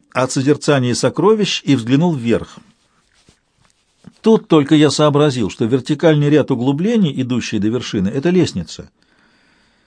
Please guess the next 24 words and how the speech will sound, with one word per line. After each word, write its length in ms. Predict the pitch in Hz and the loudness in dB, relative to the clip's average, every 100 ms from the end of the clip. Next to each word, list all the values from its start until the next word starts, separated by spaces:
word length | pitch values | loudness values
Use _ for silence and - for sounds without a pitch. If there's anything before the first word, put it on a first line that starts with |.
| _ _ _ _ _ _ _ | _ _ _ _ _ _ _
После 280 | 147 147 156 | 0 2 2
коротких 440 | 160 170 165 139 | 4 2 2 0
размышлений 640 | 135 123 131 151 185 175 127 | 0 0 -2 0 0 0 0
я 160 | 139 | -2
пришёл 320 | 139 131 143 | -2 -4 -4
к 80 | 110 | -2
выводу, 320 | 127 175 139 107 | -2 -2 -2 -4
что 200 | - 117 | 0 0
она 240 | 143 143 | 0 -2
высечена 520 | 135 151 139 139 131 | 0 -2 -4 -6 -6
в 60 | - | -6
скале 380 | - 120 156 175 | -2 2 2 0
в 60 | |
расчёте 520 | 127 113 - 160 147 | -2 -2 0 0 0
на 200 | 127 131 - | 0 -2 -2
очень 340 | 135 131 127 | -4 -2 0
высокого 560 | 120 135 170 147 120 98 | 0 0 2 0 0 -4
человека, 560 | - 104 110 175 185 123 | -4 -2 0 -2 -2 -2
но 120 | 98 | 0
я 140 | 107 | -2
сумею 360 | 135 156 117 85 | -2 -2 -2 -2
по 80 | 90 | -6
ней 160 | 80 | -8
подняться. 520 | 69 85 82 - - | -8 -8 -8 -10 -16